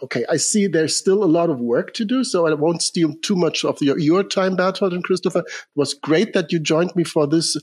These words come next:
special podcast episode with, with two guests and really laying out the details and the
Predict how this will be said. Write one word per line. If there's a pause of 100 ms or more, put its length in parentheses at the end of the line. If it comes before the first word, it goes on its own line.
special
podcast
episode
with, (300)
with
two
guests
and
really
laying
out
the
details
and
the